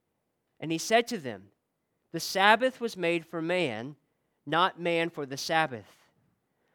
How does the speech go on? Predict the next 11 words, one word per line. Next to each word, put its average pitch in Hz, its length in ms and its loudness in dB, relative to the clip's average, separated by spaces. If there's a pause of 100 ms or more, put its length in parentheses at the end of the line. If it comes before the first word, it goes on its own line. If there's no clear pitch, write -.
(120)
So 190 100 -4
the 165 140 -2
Son 240 260 4
of 220 120 0
Man 165 280 2
is 156 140 -4
Lord 180 320 0
even 208 420 -4
of 175 400 -2
the 160 100 -10
Sabbath.' 107 760 -8